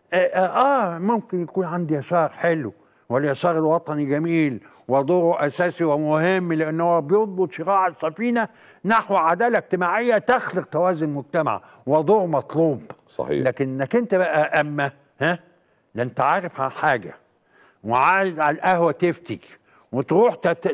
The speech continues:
Speaker 1: تت-، وت-، وت-، و-، وفي الوقت الحرج
Speaker 2: مم.
Speaker 1: أنت الحليف لجماعة الإخوان المسلمين، ها؟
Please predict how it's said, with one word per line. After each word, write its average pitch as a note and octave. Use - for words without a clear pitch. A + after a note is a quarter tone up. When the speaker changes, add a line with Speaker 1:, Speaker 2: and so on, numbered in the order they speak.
Speaker 1:
تت-، -
وت-، F3
وت-، D#3
و-، D#3+
وفي D#3+
الوقت A3
الحرج A3+
Speaker 2:
مم. D2+
Speaker 1:
أنت C#4
الحليف B3
لجماعة E3+
الإخوان E3
المسلمين، D3
ها؟ G3+